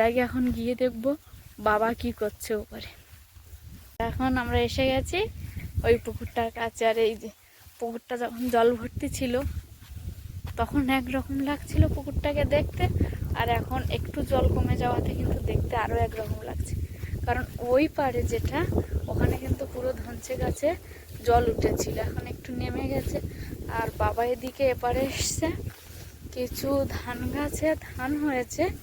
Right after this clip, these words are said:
তো সেগুলো কিন্তু একটু করে কেটে সবটা এক জায়গায় করছে বাবা। তার সঙ্গে সকাল থেকে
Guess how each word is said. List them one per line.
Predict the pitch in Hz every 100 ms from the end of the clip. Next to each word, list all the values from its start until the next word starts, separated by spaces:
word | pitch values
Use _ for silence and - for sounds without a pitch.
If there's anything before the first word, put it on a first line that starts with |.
| - - - -
তো | 233 -
সেগুলো | - 233 233 247
কিন্তু | 254 254 269
একটু | - 269 262
করে | 254 277 -
কেটে | 247 330 339
সবটা | - - - 294 262
এক | 214 -
জায়গায় | 220 214 220 220
করছে | 226 - 233 240
বাবা। | 247 - - - - -
তার | 226 - -
সঙ্গে | 262 254 302 359 - - - - -
সকাল | 220 220 240 247
থেকে | - -